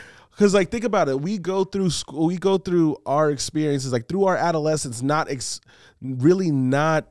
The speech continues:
understanding our par-, our future partners.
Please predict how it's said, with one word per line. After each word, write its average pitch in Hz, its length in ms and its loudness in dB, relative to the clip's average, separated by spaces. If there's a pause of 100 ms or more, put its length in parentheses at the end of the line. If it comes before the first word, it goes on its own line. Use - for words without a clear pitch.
(1500)
understanding 156 1000 2 (120)
our 123 140 0
par-, - 300 -4
our 127 140 4
future 139 440 -4
partners. 104 600 -4